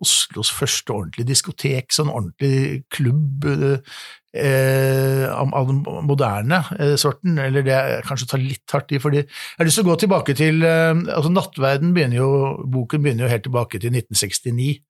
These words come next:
Da fikk, eh, Norge, eh, s-, sine to første diskoteker, som var, eh,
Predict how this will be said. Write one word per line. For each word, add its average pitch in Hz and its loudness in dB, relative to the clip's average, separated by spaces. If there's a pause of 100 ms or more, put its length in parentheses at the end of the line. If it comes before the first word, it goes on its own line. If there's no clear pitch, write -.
(720)
Da 131 2
fikk, 123 -4
eh, 127 2
Norge, 120 0 (200)
eh, 117 -2 (120)
s-, 113 -8
sine 131 0
to 131 -2
første 127 0
diskoteker, 120 -2 (600)
som 127 -2
var, 120 4 (160)
eh, 123 0